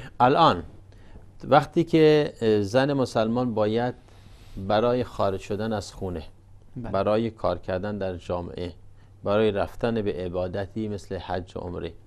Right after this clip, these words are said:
Speaker 1: از شوهرش کسب اجازه بکند، به نظر شما یا به نظر بینندگان عزیز،
Speaker 2: بله.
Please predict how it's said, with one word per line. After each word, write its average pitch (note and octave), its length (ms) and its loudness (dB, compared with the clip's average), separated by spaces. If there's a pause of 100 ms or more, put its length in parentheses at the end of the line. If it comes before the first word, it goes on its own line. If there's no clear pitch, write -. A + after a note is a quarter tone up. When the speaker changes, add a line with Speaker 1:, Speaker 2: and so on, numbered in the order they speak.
(340)
Speaker 1:
از A#2 180 0
شوهرش C3 380 -4
کسب G2+ 380 -6
اجازه F#2+ 420 -6
بکند، G2+ 440 -6 (640)
به A2 100 -2
نظر G2+ 180 -2
شما F#2 400 -8 (240)
یا C3 60 -6
به C#3+ 80 -4
نظر D3 180 2
بینندگان G#2 420 -2
عزیز، F2 380 -6
Speaker 2:
بله. A2+ 80 -10